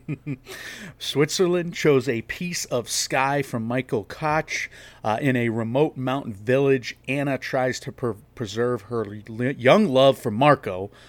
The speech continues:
Speaker 2: against all odds. And then from Taiwan, Michael, we have Goddamned Ashura. <laughs>
Speaker 1: I like this premise, too. A horror crime drama. It's already won four awards on the regional festival circuit. Goddamned Ashura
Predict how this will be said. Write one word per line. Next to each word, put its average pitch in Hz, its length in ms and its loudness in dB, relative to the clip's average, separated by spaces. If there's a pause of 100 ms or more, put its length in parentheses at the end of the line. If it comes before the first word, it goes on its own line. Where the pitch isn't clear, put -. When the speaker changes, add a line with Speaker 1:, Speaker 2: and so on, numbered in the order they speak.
(120)
Speaker 2:
against 135 520 0 (120)
all 127 400 2
odds. 139 560 4 (260)
And 117 100 -6
then 120 120 -2
from 117 200 -8
Taiwan, 131 640 -2
Michael, 123 340 -2
we 117 140 -2
have 113 340 -2
Goddamned 165 680 10
Ashura. 170 720 4 (100)
<laughs> - 260 0 (1120)
Speaker 1:
I 269 140 6
like 294 240 6
this 233 200 -2
premise, 143 420 2
too. 151 300 -2 (280)
A 151 140 8
horror 262 460 4
crime 226 460 2
drama. 160 540 2 (160)
It's - 100 -8
already 165 240 4
won 147 220 0
four 160 340 -4
awards 135 480 0
on 123 80 -2
the 113 60 -4
regional 131 360 -4
festival 139 440 -6
circuit. 120 400 -10
Goddamned 175 560 -2
Ashura 143 720 0